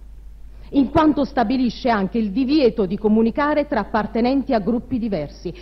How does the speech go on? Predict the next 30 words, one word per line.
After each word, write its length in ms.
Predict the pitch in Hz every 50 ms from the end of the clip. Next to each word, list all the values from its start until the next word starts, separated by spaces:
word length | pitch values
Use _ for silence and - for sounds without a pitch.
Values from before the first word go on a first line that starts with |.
| - - -
comunicazione 800 | - 254 220 220 208 196 - 208 202 - - 208 175 160 165 165
che 80 | 185
sarebbe 360 | 185 - 208 190 202 190 190
fisicamente 640 | - - 196 - 196 - 196 185 202 214 214 - 190
possibile 580 | - 165 156 - - - 202 190 175 208 202 196
nelle 220 | 190 170 156 147
sezioni 480 | 143 - 151 - - - 180 180 185 190
plurigruppo. 840 | - - 202 214 214 202 208 185 160 143 135 - - - - 113 - - - - - - - - - - - - - - - - - - - - - - - - - - - - - - -
Con 160 | - 214 208 202
questa 300 | 240 254 240 - - 226
ulteriore 520 | 214 220 214 - 233 196 247 262 269 220
stretta 500 | 196 - - - 240 240 - - - 208
segregativa 1080 | 185 - 202 185 175 190 175 180 185 180 - 185 175 175 147 160 160 165 151 - - -
è 120 | - 208
avvenuto 560 | 220 220 214 233 269 254 247 220 - - 202 196
che 100 | - 262
i 140 | 285 277
gruppi 800 | 226 196 240 240 226 165 - - - - 185 170 175 170 - - - - - - - - - -
non 220 | - 220 262 269 247
siano 260 | - 254 220 208 196
più 120 | - 202
stati 380 | 180 - - 269 254 247 214 202
delimitazioni 760 | 175 175 175 175 180 170 - 175 175 - - 233 202 202 202 202
circoscritti 840 | - 233 220 185 - 220 196 208 - - 220 240 226 - - - 202
alla 140 | 175 175 -
frequentazione 800 | - 175 170 196 185 180 175 185 175 - - 214 202 196 190
di 120 | 180 175 -
passeggi 460 | - 170 - - - 208 185 156 175
e 60 | 165
saletta 560 | - - 185 165 175 170 160 - - - 160